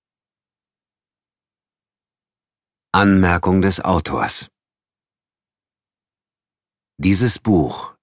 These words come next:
ist inspiriert vom Leben meines Großvaters, Brigadier William Edward Harvey Grills, O B E, Fifteenth, Nineteenth King's Royal Hussars, Befehlshaber der Target Force,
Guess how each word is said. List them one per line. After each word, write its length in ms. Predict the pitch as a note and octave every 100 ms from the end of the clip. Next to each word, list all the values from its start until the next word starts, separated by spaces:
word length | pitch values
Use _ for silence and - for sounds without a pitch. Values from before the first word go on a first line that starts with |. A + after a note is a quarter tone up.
| -
ist 200 | D2+ -
inspiriert 600 | D#2+ - E2 F2 G2+ -
vom 220 | F#2 E2
Leben 280 | D#2+ F2 G#2
meines 320 | F#2+ F#2+ -
Großvaters, 800 | D#2 E2+ - - C#2 C#2 C#2+ - - - _ -
Brigadier 760 | D2+ E2 D2+ C2 D#2+ D#2+ F#2 F2
William 680 | E2 F#2+ G2+ G#2 A2+ A#2 -
Edward 520 | E2 - E2+ F2+ -
Harvey 400 | D#2 E2 D#2 D#2+
Grills, 640 | D2 F2 E2 C2 - - -
O 160 | D2+ F#2
B 180 | G2 D#2
E, 320 | C#2+ F2 F2+ - _ _
Fifteenth, 840 | - G#2 - - A2 G#2+ G#2 -
Nineteenth 800 | D#2+ D#2+ D#2+ - F2+ F2+ - -
King's 360 | F#2+ F#2+ - D#2
Royal 440 | E2 F2 C2 A#1
Hussars, 580 | B1+ - C#2 A#1+ B1+ - - -
Befehlshaber 680 | - - F#2 G2 - G2 G2+
der 140 | F#2
Target 440 | - F#2 F2 B1+ -
Force, 360 | D2+ D2 D2+